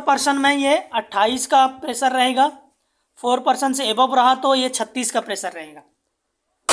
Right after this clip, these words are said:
और कार में लगभग ये बत्तीस का pressure होता है। ये van है, इसमें आठ लोग बैठ सकते हैं, इसलिए ये छत्तीस है।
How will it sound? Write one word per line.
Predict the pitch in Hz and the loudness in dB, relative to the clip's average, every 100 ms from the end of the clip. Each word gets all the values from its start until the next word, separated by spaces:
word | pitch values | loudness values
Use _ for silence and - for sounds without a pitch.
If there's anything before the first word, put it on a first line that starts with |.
| - - - | -2 -4 0
और | 208 220 226 226 - | 2 4 2 -2 0
कार | 233 233 262 | 2 4 4
में | 277 285 285 285 294 - _ _ _ _ _ | 2 2 2 2 -4 -16 _ _ _ _ _
लगभग | 247 247 240 269 | -2 0 2 0
ये | 277 | 2
बत्तीस | 240 233 269 - | 0 0 -2 0
का | 262 | 0
pressure | 262 233 240 | 0 -2 0
होता | 226 226 | -2 0
है। | 233 302 339 - | -2 -2 -6 -12
ये | 226 226 226 226 226 - - _ _ _ | 0 0 2 -2 -6 -14 -20 _ _ _
van | 175 233 269 | -2 0 2
है, | 254 262 269 | 2 2 0
इसमें | 262 240 | -2 0
आठ | 226 240 254 | 2 2 0
लोग | 247 | -2
बैठ | 226 226 | 0 0
सकते | 233 226 220 | -2 -6 -4
हैं, | 254 | -4
इसलिए | 220 233 | -2 0
ये | 240 | 0
छत्तीस | - 208 - 196 | -2 -8 -10 -10
है। | - | -12